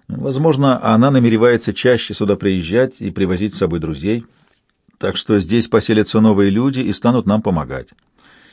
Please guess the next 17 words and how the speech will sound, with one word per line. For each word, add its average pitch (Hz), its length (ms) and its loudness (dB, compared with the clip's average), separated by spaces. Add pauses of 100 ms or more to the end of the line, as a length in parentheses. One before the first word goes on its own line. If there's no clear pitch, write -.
(480)
Я 107 200 2
уже 160 200 2
послал 135 560 0
за 107 120 -4
своей 117 260 0
кузиной. 90 600 -4 (400)
Она 92 240 0
прибудет 101 720 -4
через 95 320 -2
несколько 98 460 0
дней. 87 380 -2 (220)
Ее 98 220 0
зовут 98 260 2
Шун. 87 340 -2 (240)
Ей 113 260 -8
примерно 95 460 0
двадцать. 127 640 -2